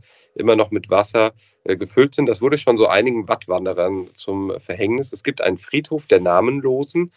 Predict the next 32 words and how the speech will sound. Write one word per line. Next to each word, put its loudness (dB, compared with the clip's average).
Und 0
zwar 0
ist -6
das -4
auf -10
der -6
Insel -2
Neuwerk, 0
die -8
zehn 0
Kilometer -2
vor -4
Cuxhaven -8
liegt. -8
Bei, 6
ähm, -4
komplett 2
Ebbe 4
kann 0
man 4
auch -2
von -4
Cuxhaven -2
bis 0
nach, 0
äh, -6
Neuwerk 0
sogar -2
laufen. -2
Willi -4
der 4
Wattwurm -2